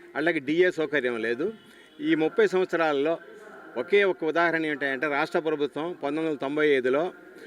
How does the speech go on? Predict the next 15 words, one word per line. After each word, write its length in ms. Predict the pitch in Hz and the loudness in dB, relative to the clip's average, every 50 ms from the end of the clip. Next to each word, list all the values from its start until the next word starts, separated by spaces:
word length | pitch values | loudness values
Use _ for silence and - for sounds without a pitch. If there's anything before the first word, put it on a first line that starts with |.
| - - - | -12 -2 0
ఉచిత, 380 | 165 190 175 - 247 196 - | 0 2 2 2 0 2 2
ఆ, 240 | 226 190 160 147 143 - - - - - - - - 147 143 147 147 143 139 135 131 135 135 131 123 117 107 104 - - - - - - - | 2 2 2 0 -4 -8 -18 -20 -20 -20 -20 -16 -10 -6 -2 0 0 0 0 0 -2 -2 -2 -2 -2 -4 -8 -12 -16 -18 -18 -18 -18 -4 2
సీనియర్స్కి 520 | 175 196 208 208 196 180 147 - - - 170 | 2 4 6 6 4 2 0 -2 0 0 0
పెన్షన్ 360 | - 151 147 143 - 151 151 | 0 -2 -6 -6 -6 -6 -6
ఇచ్చిందండి. 480 | - - - 120 113 113 117 123 160 220 254 - - - - - - - | -6 -6 -8 -8 -8 -8 -8 -8 -8 -10 -12 -14 -20 -20 -20 -14 -6 -2
ఆ 100 | 135 139 | -2 0
పెన్షన్ 340 | 123 151 165 165 196 185 156 | 0 0 0 2 2 0 2
డెబ్బై 240 | 147 143 123 135 | 0 -2 -2 -2
ఐదు 100 | 131 120 | -2 -2
రూపాయలండి. 720 | 120 123 - - 156 131 117 107 95 - - - - - 135 | -2 -2 -2 -2 0 0 0 -2 -6 -10 -16 -16 -8 -4 0
ఇది 120 | 143 147 139 | 2 2 2
పంతొమ్మిది 420 | 120 131 139 151 151 156 151 147 | 0 0 -2 -2 -2 -2 -2 -2
వందల 440 | 143 139 139 139 139 127 117 120 123 - | -2 -2 0 0 0 0 0 -2 -4 -6
తొంభై 260 | 123 135 147 151 135 | -4 0 2 4 4
ఐదులో. 320 | 131 131 123 127 139 180 | 4 4 4 2 0 -2